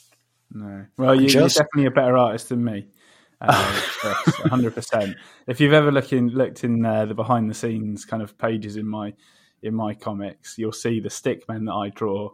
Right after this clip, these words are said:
Speaker 1: for, for the layouts for my
Speaker 2: <laughs> The
Speaker 1: artists.
Speaker 2: layouts, yeah.
Speaker 1: Yeah, so I, I'm good at layouts. You know, I'm great at that. But, like, the actual <laughs> inking or penciling and inking,
Speaker 2: Yeah.
Speaker 1: no chance.
Speaker 2: Well, I'll tell you,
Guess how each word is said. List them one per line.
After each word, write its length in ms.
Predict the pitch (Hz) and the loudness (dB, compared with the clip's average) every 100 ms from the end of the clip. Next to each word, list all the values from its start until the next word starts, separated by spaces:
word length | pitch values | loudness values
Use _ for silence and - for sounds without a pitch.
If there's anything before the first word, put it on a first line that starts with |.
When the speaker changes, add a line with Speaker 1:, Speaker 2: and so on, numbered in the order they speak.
| _ _ | _ _
Speaker 1:
for, 340 | - 113 101 92 | -8 -6 -6 -8
for 140 | - | -4
the 160 | 113 113 | 0 0
layouts 440 | 104 98 104 - | 0 0 -2 -6
for 100 | - | -8
my 220 | 107 107 | -6 -2
Speaker 2:
<laughs> 0 | |
The 60 | 139 | 0
Speaker 1:
artists. 140 | 277 | 2
Speaker 2:
layouts, 400 | 294 90 - - - | 2 2 -2 -10 -6
yeah. 200 | 254 - - - - 139 | -4 -4 -10 -14 -4 4
Speaker 1:
Yeah, 220 | 143 135 | 8 8
so 100 | 139 | 8
I, 260 | 131 170 | 8 8
I'm 160 | 160 156 | 6 4
good 160 | 202 196 | 6 6
at 80 | |
layouts. 640 | 110 117 113 104 104 - - - | 4 2 2 0 -6 -12 -14 -6
You 80 | |
know, 160 | 117 107 | -4 -2
I'm 220 | 110 120 | 0 0
great 380 | 123 120 151 135 | 0 4 4 4
at 140 | 104 - | 0 -4
that. 360 | 117 104 - | -4 -6 -8
But, 140 | - 107 | -8 -4
like, 220 | 113 101 | -4 -4
the 120 | 127 | -4
actual 260 | 127 120 - - - - - | -4 -8 -10 -10 -12 -2 4
<laughs> 60 | 151 | 4
inking 600 | 131 156 147 - 170 165 156 | 4 0 -2 0 0 2 2
or 120 | 143 | 2
penciling 520 | - 147 135 139 139 139 | 2 0 0 -4 -2 -2
and 80 | |
inking, 320 | 151 151 165 170 | -2 -4 -8 -2
Speaker 2:
Yeah. 260 | 156 107 120 | 2 2 -2
Speaker 1:
no 160 | 107 110 | -8 -10
chance. 480 | - 104 110 - - _ - _ - | -14 -16 -16 -20 -20 _ -20 _ 2
Speaker 2:
Well, 120 | 143 | 2
I'll 80 | 147 | 4
tell 180 | 165 | 4
you, 120 | 147 | 4